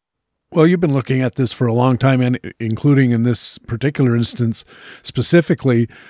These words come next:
but we have some examples in our own experience just watching baseball from the outside, not even as close as you are, but we've,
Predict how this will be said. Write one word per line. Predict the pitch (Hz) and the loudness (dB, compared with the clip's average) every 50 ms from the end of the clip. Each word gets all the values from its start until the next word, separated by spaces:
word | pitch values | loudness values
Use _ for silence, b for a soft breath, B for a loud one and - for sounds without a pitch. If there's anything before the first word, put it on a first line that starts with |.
| B B B | B B B
but | - 156 | 0 2
we | 165 214 240 240 | 4 4 4 4
have | 170 185 185 175 170 156 - | 6 6 6 4 4 2 -2
some | - - 160 156 160 160 151 - - | -2 0 2 2 2 2 0 -2 -4
examples | 131 123 123 107 117 139 143 156 170 - 139 127 127 123 113 101 113 | -4 -4 -4 -2 0 2 2 2 2 2 2 2 2 0 -2 -4 -8
in | - 123 131 123 | -4 -2 -2 0
our | 123 123 117 113 117 113 | 0 0 2 2 2 2
own | 113 131 139 135 120 | 2 2 2 2 0
experience | 107 - - - 127 131 135 131 110 - | -2 -6 -6 -4 -2 0 0 0 0 -2
just | - 127 - - | -4 -6 -4 -2
watching | 113 117 127 139 - - 131 113 | 0 0 0 0 -2 -2 -4 -2
baseball | 104 104 101 - - - 117 117 120 120 110 | -2 -2 -4 -4 -4 -4 -2 -2 0 -2 -2
from | 101 - - 123 104 104 | -4 -6 -6 -6 -4 -4
the | 107 | -2
outside, | 107 110 117 104 - - 123 120 120 123 113 95 92 104 - - 101 | -2 -2 -4 -4 -4 -4 -2 -2 0 0 -2 -4 -6 -10 -10 -8 -8
not | 107 110 113 120 113 | -6 -6 -4 -4 -4
even | 113 107 104 | -4 -4 -4
as | 98 98 - | -6 -8 -8
close | - - 127 117 107 - | -6 -4 -4 -4 -4 -6
as | 110 95 110 | -6 -4 -2
you | 143 165 135 | 0 2 2
are, | 110 107 | 0 0
but | 101 117 107 | 0 -2 -2
we've, | - 120 117 117 110 | -2 -2 -2 -2 -4